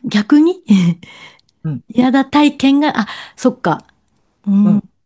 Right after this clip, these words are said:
Speaker 1: これはやりたくないって除いていけるってことですか？
Speaker 2: 絶対これはもう二、二回これやるなんてありえないからみたいな。
Speaker 1: うん、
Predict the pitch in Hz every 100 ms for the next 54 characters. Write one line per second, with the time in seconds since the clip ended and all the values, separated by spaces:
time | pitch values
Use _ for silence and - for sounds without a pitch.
0 | _ _ 269 320 330 320 214 226 233 214
1 | - 190 190 190 196 180 - _ _ -
2 | 190 185 185 202 233 214 226 214 - 214
3 | - 208 196 208 180 165 165 156 156 -
4 | 175 226 - - _ _ 185 277 311 _
5 | - - 330 - 294 302 294 294 285 202
6 | 208 214 214 208 185 220 220 294 302 294
7 | 294 294 294 285 226 156 147 - - 214
8 | 269 247 175 - 139 131 - 226 233 226
9 | 214 196